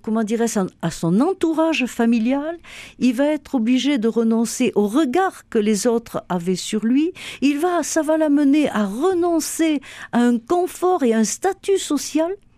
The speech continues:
Mais ça, il ne le sait pas encore, mais il pressent qu'il y a quelque chose de très important,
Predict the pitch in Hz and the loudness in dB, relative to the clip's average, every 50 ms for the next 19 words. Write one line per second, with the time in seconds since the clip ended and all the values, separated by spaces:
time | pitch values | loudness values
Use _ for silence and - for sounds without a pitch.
0 | _ _ - 190 185 185 - - 269 262 226 208 208 202 202 202 196 - - 208 | _ _ -2 -2 0 0 0 0 0 2 2 4 4 2 2 0 0 0 -2 -4
1 | - - 202 196 190 190 190 - 294 311 330 285 226 - 156 165 - - - - | -2 -2 -2 -2 -2 -2 -4 -2 -2 0 0 0 -2 -2 -6 -8 -10 -12 -14 -6
2 | - 190 202 208 202 - - 294 277 269 - 330 311 269 - 214 196 - 214 196 | -2 0 0 0 0 0 -2 -2 0 0 0 -2 -2 0 -2 -4 -4 -4 -4 -4
3 | - 208 190 - 214 202 170 180 175 - - - 196 - 190 180 180 - - - | -4 -4 -4 -2 -2 -4 -2 -4 -6 -4 -4 -4 -4 -2 -2 -6 -6 -6 -10 -16
4 | - - - - 190 208 240 302 | -16 -12 -8 -6 -4 -4 -4 -6